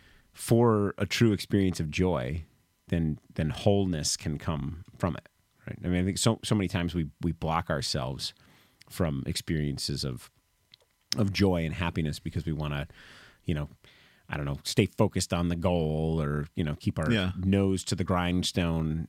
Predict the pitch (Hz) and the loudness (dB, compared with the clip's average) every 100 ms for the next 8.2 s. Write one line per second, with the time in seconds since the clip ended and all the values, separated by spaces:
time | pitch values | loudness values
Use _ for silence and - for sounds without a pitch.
0 | - 90 78 69 80 80 69 78 73 76 | -4 -2 0 -2 -2 -2 -2 -2 -2 -2
1 | 55 62 64 90 113 104 107 92 85 98 | -2 -6 -6 -4 -2 0 0 0 -2 0
2 | 87 - _ _ _ _ _ - - 95 | 0 -2 _ _ _ _ _ -20 -8 -6
3 | 71 - 58 85 85 87 82 78 _ _ | -4 -6 -4 0 0 2 0 -2 _ _
4 | _ 87 71 - - - - - - - | _ -4 -4 -6 -18 -20 -20 -20 -6 0
5 | 101 104 113 131 135 131 135 147 - - | 4 4 4 2 0 2 0 0 -4 -6
6 | 131 131 135 131 147 160 - 92 95 95 | 0 2 2 0 0 -2 0 2 4 2
7 | 95 95 - 90 82 87 - 107 104 78 | 2 -2 -2 0 0 0 0 -2 -2 -2
8 | 73 | -2